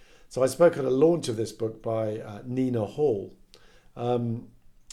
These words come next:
and there's a discount code if you want to buy it at thirty percent off, but it still costs a fortune. Uh, in, uh, the book explores a newish generation of digital advocacy organisations with professional staff.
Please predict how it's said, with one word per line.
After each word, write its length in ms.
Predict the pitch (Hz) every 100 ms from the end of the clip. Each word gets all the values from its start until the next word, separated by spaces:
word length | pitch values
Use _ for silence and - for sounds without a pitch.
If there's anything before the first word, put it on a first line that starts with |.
| - -
and 120 | 117
there's 140 | 113 107
a 60 |
discount 420 | 123 139 139 120
code 160 | 120 120
if 100 | 104
you 80 | 110
want 120 | 101
to 40 |
buy 140 | 104 117
it 60 |
at 120 | 104 -
thirty 200 | 117 101
percent 680 | 107 107 123 - 104 110
off, 220 | 104 92 -
but 80 |
it 80 | 101
still 160 | - 120
costs 300 | - 104 -
a 40 |
fortune. 520 | - 107 90 - 82 - - - - - -
Uh, 180 | 110 95
in, 240 | 107 104 - -
uh, 240 | 107 113 - - -
the 80 |
book 240 | 113 180 180
explores 540 | 175 - 160 147 123
a 60 | 135
newish 440 | 135 156 180 135
generation 540 | - 147 131 131 127 135
of 120 | 110
digital 460 | 143 139 120 120 -
advocacy 440 | 135 131 127 120
organisations 840 | 127 113 117 107 107 98 113 110 - - - -
with 140 | 117
professional 500 | 110 113 131 - 127
staff. 520 | 110 - 107 98 -